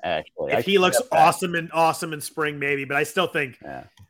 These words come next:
Speaker 2: people are gonna hesitate put, you know, pulling that trigger in the first round based on how last year happened. How,
Speaker 1: I mean,
Speaker 2: how,
Speaker 1: the
Speaker 2: when
Speaker 1: way
Speaker 2: he
Speaker 1: it
Speaker 2: was
Speaker 1: happened last year, where, oh, he was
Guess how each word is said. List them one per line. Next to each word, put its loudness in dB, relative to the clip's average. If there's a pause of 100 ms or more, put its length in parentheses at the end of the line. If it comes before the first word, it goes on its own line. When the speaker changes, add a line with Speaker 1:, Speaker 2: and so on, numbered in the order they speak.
(140)
Speaker 2:
people 0
are 0
gonna 6
hesitate 2
put, -4
you -8
know, -12
pulling -2
that -2
trigger -2
in -10
the -12
first -8
round -8
based -6
on -8
how -6
last -10
year -16
happened. -12
How, 6
Speaker 1:
I 4
mean, 4
Speaker 2:
how, 4
Speaker 1:
the 12
Speaker 2:
when 10
Speaker 1:
way 12
Speaker 2:
he 10
Speaker 1:
it 8
Speaker 2:
was -6
Speaker 1:
happened 4
last -2
year, -8
where, -2
oh, 2
he 2
was -2